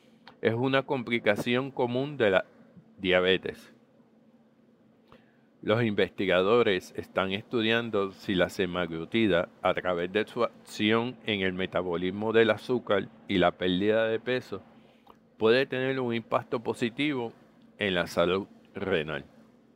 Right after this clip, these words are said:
Conclusión.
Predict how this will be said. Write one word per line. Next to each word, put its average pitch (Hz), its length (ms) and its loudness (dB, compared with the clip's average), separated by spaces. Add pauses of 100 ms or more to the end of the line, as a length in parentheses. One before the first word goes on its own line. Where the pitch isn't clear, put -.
(4000)
Conclusión. 95 760 -4